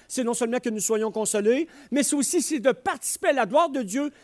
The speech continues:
qui est différente de la perception qu'on a de la gloire. Il s'en vient de me chercher. <laughs> Quelqu'un qui les a appelés de venir chercher, ça n'a plus d'allure.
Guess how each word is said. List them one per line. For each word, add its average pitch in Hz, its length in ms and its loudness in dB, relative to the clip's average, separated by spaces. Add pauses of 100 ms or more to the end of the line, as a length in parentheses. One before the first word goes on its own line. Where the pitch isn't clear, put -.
qui 285 120 0
est 269 60 4
différente 269 680 -2
de 180 40 -4
la 214 100 -2
perception 277 520 -2
qu'on 220 220 -4
a 240 80 -2
de 180 60 -8
la 175 80 -4
gloire. 151 280 -10 (3750)
Il 156 100 -12
s'en 165 160 -8
vient 160 120 -6
de 156 40 -8
me 151 60 -8
chercher. 160 360 -12 (580)
<laughs> - 1900 -10
Quelqu'un 233 260 2
qui 220 100 0
les 190 120 2
a 190 40 8
appelés 220 200 0
de 208 60 -2
venir 220 120 0
chercher, 208 360 -4
ça 196 100 -6
n'a 151 60 -8
plus 170 100 -14
d'allure. 170 300 0